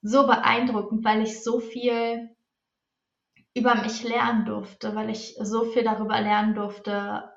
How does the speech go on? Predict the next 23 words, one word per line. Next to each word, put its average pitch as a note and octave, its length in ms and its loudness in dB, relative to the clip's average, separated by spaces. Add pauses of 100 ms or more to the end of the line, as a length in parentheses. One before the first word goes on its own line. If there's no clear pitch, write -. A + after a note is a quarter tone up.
(120)
wo G#3+ 260 0
ich - 500 -6 (1080)
viel C4+ 600 0
weiter A#3 380 4
bin, A#3 200 -4
als G#3 220 -2
ich - 200 -10
dachte. A#3+ 600 -4
Zum A3+ 200 0
Beispiel A3 420 2
darin, G3+ 360 0
auch - 260 -6
anderen A3 460 2
den G3 160 -2
Raum A3 360 2
zu - 280 -10
halten, G3 420 -2
sich G3 300 -6
fallen F#3+ 320 -2
zu - 180 -10
lassen. F#3 580 -8 (1400)
Und A3+ 160 4
gleichzeitig C4 840 4